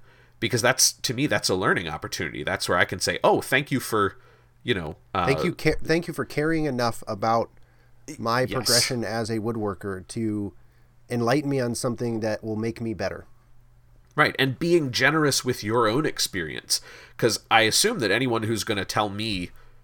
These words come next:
Speaker 1: what I'm doing wrong has more experience than I do, and
Speaker 2: At least
Speaker 1: that's
Speaker 2: in that
Speaker 1: experience that
Speaker 2: thing that they're,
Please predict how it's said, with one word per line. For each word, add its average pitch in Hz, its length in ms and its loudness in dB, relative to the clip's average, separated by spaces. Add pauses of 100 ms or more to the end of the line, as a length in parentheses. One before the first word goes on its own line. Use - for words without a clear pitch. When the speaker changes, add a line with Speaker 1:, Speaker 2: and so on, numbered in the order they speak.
Speaker 1:
what 101 180 2
I'm 104 160 2
doing 87 260 0
wrong 95 300 0
has 104 340 2
more 107 200 0
experience 87 540 -2
than 82 120 -4
I 95 160 0
do, 80 260 -8 (380)
and 92 560 -2
Speaker 2:
At - 100 -10
least 127 140 6
Speaker 1:
that's 131 160 6
Speaker 2:
in 123 60 2
that 117 60 2
Speaker 1:
experience 110 340 2
that 139 60 2
Speaker 2:
thing 92 280 -2
that 107 120 -6
they're, 104 220 -6